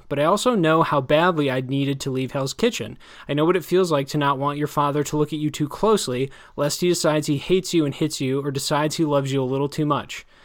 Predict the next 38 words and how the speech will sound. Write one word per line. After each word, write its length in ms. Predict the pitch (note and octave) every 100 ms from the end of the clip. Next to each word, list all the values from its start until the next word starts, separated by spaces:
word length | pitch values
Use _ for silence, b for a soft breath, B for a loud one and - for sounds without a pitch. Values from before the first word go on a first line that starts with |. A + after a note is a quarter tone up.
| b b
And 100 | C#3
I 80 | D3
know 100 | E3+
what 120 | G3+
it 80 | F3
feels 280 | F#3+ G3+ E3
like 140 | C#3+
to 80 | C#3+
see 140 | -
your 100 | D3
future 320 | C#3+ D3+ C#3 D3+
ahead 220 | F3+ A3+
of 100 | C3+
you, 140 | A2
the 120 | A2+
husband 420 | A#2+ D3 C#3+ D#3+ D3
who's 160 | C#3
really 260 | C3+ C#3 D3+
just 220 | D3+ D3+
a 40 |
version 300 | C#3+ C#3+ C#3+
of 100 | D3
your 120 | D3+ E3
father, 500 | C#3+ C3 B2 B2 C#3 B B B
surrendering 540 | - D3 D3+ D#3+ E3+
to 120 | D#3
him 160 | D3 D#3+
in 140 | E3
bed 280 | C#3+ C3+ C3+
when 120 | C3+
it's 140 | C3+ -
the 80 | B2+
last 280 | B2+ C#3+
thing 160 | - D3+
you 80 | D3
want 200 | D3 D3+
to 80 | D#3+
do, 340 | C3 A#2+ C3